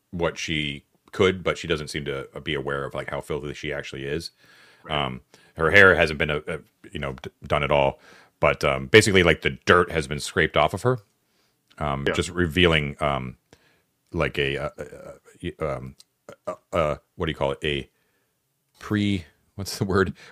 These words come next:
Speaker 1: Where you're, you look
Speaker 2: Pre-adolescent?
Speaker 1: older than you actually are. Um,
Speaker 2: Oh, prematurely aged.
Speaker 1: Prematurely aged. Thank you. Yes. Uh, pre-, prematurely lined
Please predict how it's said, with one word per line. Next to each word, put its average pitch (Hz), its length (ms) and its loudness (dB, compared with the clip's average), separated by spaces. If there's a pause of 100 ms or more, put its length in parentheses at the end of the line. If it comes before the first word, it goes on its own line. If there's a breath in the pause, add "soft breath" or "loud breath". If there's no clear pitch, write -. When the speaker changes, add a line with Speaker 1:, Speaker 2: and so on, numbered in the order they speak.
Speaker 1:
Where 87 100 2
you're, 82 140 2
you 90 140 -6
look 87 120 4
Speaker 2:
Pre-adolescent? 90 220 6
Speaker 1:
older 90 160 6
than 87 100 4
you 85 120 4
actually 82 280 2
are. 82 260 2 (420 soft breath)
Um, 78 200 0
Speaker 2:
Oh, 107 280 4 (120)
prematurely 143 580 4
aged. 90 420 0
Speaker 1:
Prematurely 113 460 8
aged. 73 180 4
Thank 87 140 2
you. 76 100 -2
Yes. 69 140 -2 (340 loud breath)
Uh, 82 140 6 (320)
pre-, 92 120 -4
prematurely 120 640 6
lined 104 500 4